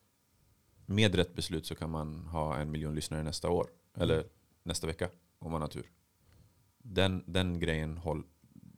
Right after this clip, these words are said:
Speaker 1: är fortfarande sann. Eh, d-, däremot så är ju, liksom, sträckan och tillgängligheten, eh, mycket kortare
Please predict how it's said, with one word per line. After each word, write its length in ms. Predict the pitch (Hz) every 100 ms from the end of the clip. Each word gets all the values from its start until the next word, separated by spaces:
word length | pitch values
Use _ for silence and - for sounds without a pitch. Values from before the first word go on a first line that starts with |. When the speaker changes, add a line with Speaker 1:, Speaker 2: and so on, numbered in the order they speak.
| -
Speaker 1:
är 160 | 90
fortfarande 400 | 80 85 85 80
sann. 240 | 80 95 76 - - - - - - -
Eh, 600 | 90 87 80 78 76 76 - -
d-, 220 | - 82 -
däremot 480 | 101 101 92 82 -
så 320 | 87 82 80
är 80 | 80
ju, 500 | 80 80 80 80 85 - _ _ _ - - - -
liksom, 400 | 80 - 78 - _ -
sträckan 640 | - - 104 - - 76 - _ _ _ _ _ _
och 140 | -
tillgängligheten, 920 | - 92 87 87 85 85 92 - - - _ _ _ _ _ _ _ _ _ _
eh, 880 | - - - - - - - - -
mycket 320 | - 82 80
kortare 440 | - 101 - 80